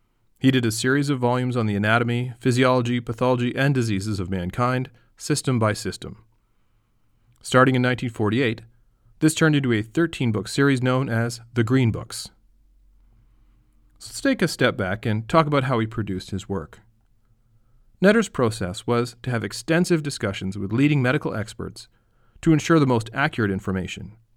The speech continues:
and he spent hours reviewing sketches with physicians, anatomists, and consultants that were experts in their field.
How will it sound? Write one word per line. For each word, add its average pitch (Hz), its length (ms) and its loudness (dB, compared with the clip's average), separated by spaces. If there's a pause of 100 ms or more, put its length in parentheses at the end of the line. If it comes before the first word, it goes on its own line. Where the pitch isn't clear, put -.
(540)
and 147 120 4
he 147 40 4
spent 147 280 0
hours 127 340 2
reviewing 107 300 -2
sketches - 560 -2 (500)
with 110 140 -4
physicians, 127 760 -2
anatomists, 123 640 -2
and 117 160 -4
consultants 113 560 -2
that 123 140 -2
were 123 120 -4
experts 113 380 -6
in 104 80 -4
their 107 140 -2
field. 147 360 -4